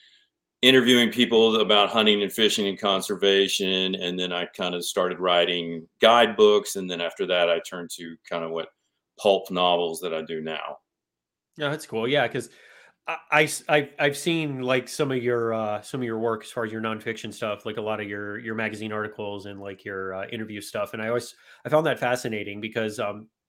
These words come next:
Speaker 2: a, a lot of the people that I've interviewed for this show so far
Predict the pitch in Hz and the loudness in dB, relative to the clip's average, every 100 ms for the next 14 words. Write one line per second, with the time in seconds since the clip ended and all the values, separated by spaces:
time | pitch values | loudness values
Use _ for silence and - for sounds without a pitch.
0 | - 151 - 143 143 170 151 143 143 151 | -20 -20 -10 2 6 6 4 -2 -4 -6
1 | 147 143 127 117 123 131 123 113 117 110 | -2 0 0 0 -2 -2 -4 -6 -6 -6
2 | - 120 120 117 107 107 101 | -4 -4 -2 -6 -2 0 0